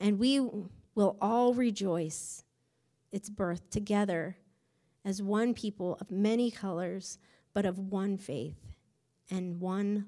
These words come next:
loving and liberating God. Amen. So this Advent, I, I pray that you take this message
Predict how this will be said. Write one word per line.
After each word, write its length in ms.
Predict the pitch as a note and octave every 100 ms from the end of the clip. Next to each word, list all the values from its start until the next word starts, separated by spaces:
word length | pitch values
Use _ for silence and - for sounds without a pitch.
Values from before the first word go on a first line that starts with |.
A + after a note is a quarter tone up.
| -
loving 500 | E3+ F#3 F3 F3+ G3 - _ _ _
and 200 | D#3 E3
liberating 680 | E3+ F3 F3 D#3 E3 E3 D#3+
God. 380 | D#3 C#3+ - - - - - - _ _ _ _ _ _ _ _ -
Amen. 460 | E3 E3 D3+ E3 D#3 - _ _ _ _ _ _ _ _ _ _ _ _ _ _ _ _ _ _ _ _
So 160 | - A3+
this 220 | A3 -
Advent, 400 | G#3 G#3 G#3 G#3 -
I, 320 | G3 F#3 - - _ -
I 60 | G#3
pray 240 | - G#3+
that 180 | G#3+ -
you 100 | A3
take 360 | G#3 G3 G3+
this 180 | G3 -
message 560 | F3+ D#3 - F3 G3